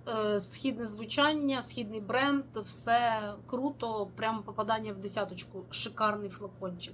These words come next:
От рекомендую, друзі. Принаймні до затесту. Е, принаймні до затесту і за ту ціну це просто бомба.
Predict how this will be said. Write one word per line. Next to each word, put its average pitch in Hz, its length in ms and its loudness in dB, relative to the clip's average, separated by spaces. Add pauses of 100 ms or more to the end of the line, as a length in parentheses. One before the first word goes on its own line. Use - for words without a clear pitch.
(100)
От 269 160 4 (100)
рекомендую, 240 640 -2
друзі. 180 320 -6 (760)
Принаймні 254 440 10
до 233 160 6
затесту. 220 680 2 (1900)
Е, 208 160 -2
принаймні 247 420 8
до 226 100 0
затесту 320 880 4
і 220 540 -4 (2250)
за 202 200 -2
ту 240 140 -6
ціну 277 560 2 (240)
це - 120 -12
просто 220 360 -8
бомба. 165 500 -6